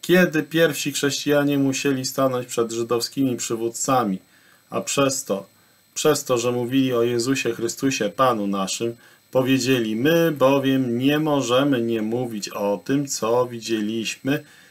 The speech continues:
i słyszeliśmy". Tak jest też i dzisiaj. Z tego też powodu ludzie,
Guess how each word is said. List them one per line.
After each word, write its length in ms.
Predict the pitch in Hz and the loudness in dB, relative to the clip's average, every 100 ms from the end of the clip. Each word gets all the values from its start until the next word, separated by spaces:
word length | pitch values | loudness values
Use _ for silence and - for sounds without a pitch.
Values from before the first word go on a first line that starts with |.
| _ | _
i 240 | 117 123 131 | -4 0 0
słyszeliśmy". 840 | - 117 - 117 107 98 - - - _ _ _ _ _ _ _ _ _ _ _ _ - | 0 -2 0 0 0 -2 -4 -10 -20 _ _ _ _ _ _ _ _ _ _ _ _ 0
Tak 420 | 143 175 175 - - | 2 2 0 -8 -10
jest 480 | 113 120 135 135 - _ - | -2 2 2 0 -4 _ -4
też 480 | 104 117 - - - - | 0 0 -2 -8 -14 -12
i 260 | 117 120 107 | -10 -8 -6
dzisiaj. 560 | 101 98 - 95 98 - _ _ _ _ - - | -4 -2 -2 -2 -4 -6 _ _ _ _ -20 -14
Z 220 | - - | -12 -6
tego 380 | - 143 104 101 | 2 2 2 -2
też 240 | 101 95 | -2 -4
powodu 640 | - 104 120 156 170 175 | -2 0 2 4 4 2
ludzie, 640 | 151 127 123 120 131 156 | 2 0 -2 0 2 4